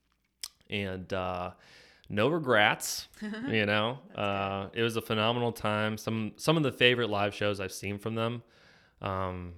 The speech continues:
Speaker 1: 'cause I've seen about thirty times within, like, three years. <laughs>
Speaker 2: That's awesome.
Speaker 1: So it's like the set list,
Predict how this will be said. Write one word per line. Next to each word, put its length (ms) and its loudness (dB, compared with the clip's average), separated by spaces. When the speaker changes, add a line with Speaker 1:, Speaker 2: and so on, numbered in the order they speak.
Speaker 1:
'cause 100 -12
I've 140 -6
seen 140 -4
about 400 -4
thirty 240 0
times 400 -4
within, 180 -8
like, 220 -8
three 200 -4
years. 300 -2
<laughs> 680 0
Speaker 2:
That's 220 4
awesome. 320 4
Speaker 1:
So 460 2
it's 180 -4
like 420 0
the 200 2
set 340 4
list, 580 2